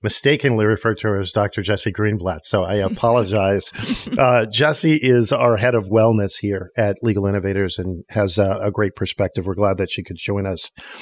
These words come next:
Speaker 1: Um, Jesse works with our junior attorneys to help them achieve their optimal well-being goals. She is Doctor of Clinical Psychology.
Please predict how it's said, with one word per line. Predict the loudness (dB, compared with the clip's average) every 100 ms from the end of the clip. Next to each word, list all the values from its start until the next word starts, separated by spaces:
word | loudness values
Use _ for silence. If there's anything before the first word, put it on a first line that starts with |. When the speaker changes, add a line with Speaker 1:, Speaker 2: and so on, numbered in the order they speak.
| -16 -6 0
Speaker 1:
Um, | 0 0
Jesse | 0 2 2
works | 4 2 2 2
with | 2 2
our | 0
junior | 2 4 4
attorneys | 4 2 0 0 0
to |
help | 0 0 2
them | 2 2
achieve | -2 -4 0 -2 0
their | -2 0
optimal | -2 -2 0 2 2 0
well-being | 2 2 4 4 4
goals. | 4 2 0 -8 -14 -4
She | 0 2 4
is | 4 4 -2 -6 0
Doctor | 0 2 2 2 2 2
of | 2 0
Clinical | -2 0 2 0
Psychology. | 2 0 2 2 2 0 -4